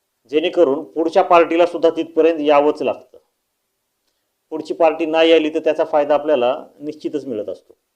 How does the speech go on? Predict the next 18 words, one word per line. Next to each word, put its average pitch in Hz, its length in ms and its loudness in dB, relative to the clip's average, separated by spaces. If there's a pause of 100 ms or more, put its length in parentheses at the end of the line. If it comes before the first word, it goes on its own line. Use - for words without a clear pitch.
(1200)
तर 143 80 -8
मित्रांनो, 165 600 0
तुमच्या 151 260 0
विरुद्ध 160 300 0 (960)
पोलीस 165 180 -4
स्टेशनला 165 380 -6
एफआयआर 151 600 2 (640)
कलम 160 200 2
एकशे 156 180 -4
त्र्याहत्तर 156 380 -2
प्रमाणे 147 360 0
नोंद 156 280 -4
झाल्यानंतर 123 560 -2
कलम 143 280 -2
पाचशे 143 300 -4
अठ्ठावीस 139 320 -4
प्रमाणे 123 320 -6
आपण 113 320 -10